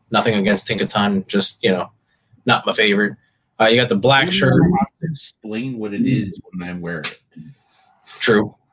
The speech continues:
Speaker 1: Um, I, I'm pretty much gonna rock more of, like, your, your typical, you know, Charizard, Pik-, uh, Pikachu, the, you know, the first two region starter or something like that. Um, here's a black Tinkaton shirt,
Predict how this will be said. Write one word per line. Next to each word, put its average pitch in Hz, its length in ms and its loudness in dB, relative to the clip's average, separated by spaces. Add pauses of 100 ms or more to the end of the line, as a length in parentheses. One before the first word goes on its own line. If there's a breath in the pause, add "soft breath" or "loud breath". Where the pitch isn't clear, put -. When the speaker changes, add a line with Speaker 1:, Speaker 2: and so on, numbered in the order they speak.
(180)
Speaker 1:
Um, 113 500 2
I, 190 300 4
I'm 220 180 4
pretty 220 140 4
much 170 200 2
gonna 139 160 4
rock 113 340 4
more 113 260 4
of, 101 120 -2
like, 101 260 0
your, 98 380 0 (440)
your 104 100 0
typical, 98 600 0 (100)
you 104 120 0
know, 95 120 2
Charizard, 98 720 2
Pik-, - 300 -4
uh, 101 160 2
Pikachu, 104 540 0
the, 95 140 0 (140)
you 113 120 0
know, 95 100 2
the 90 240 0 (540 soft breath)
first 123 380 4
two 127 140 2
region 110 380 2
starter 107 480 4
or 101 60 0
something 113 300 0
like 92 200 0
that. 95 360 2 (480)
Um, 104 520 2 (320)
here's 156 240 6
a 156 80 6
black 131 440 2
Tinkaton 131 520 0
shirt, 160 460 2